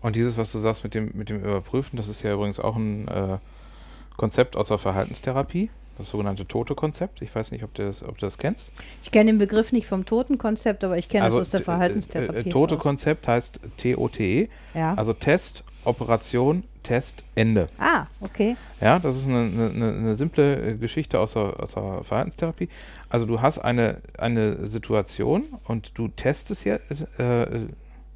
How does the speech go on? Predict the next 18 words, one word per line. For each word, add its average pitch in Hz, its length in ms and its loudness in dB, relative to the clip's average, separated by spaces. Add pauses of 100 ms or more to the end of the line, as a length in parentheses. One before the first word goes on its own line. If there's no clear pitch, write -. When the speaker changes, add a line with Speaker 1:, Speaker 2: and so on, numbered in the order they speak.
(520)
Speaker 1:
nein, 90 160 -4 (440)
du 104 180 -8
testest 156 480 0
die 135 40 -6
Situation. 127 580 -4
Mein, 113 220 -4 (520)
gehen 127 120 4
wir 139 80 4
mal 131 140 6
einfach 117 220 2
davon 113 240 -4
aus, 107 160 0
du 110 100 -2
möchtest 113 440 -2 (600)
irgendwie 127 300 2
dieses 123 300 0
Zimmer 120 240 4
verlassen. 92 540 0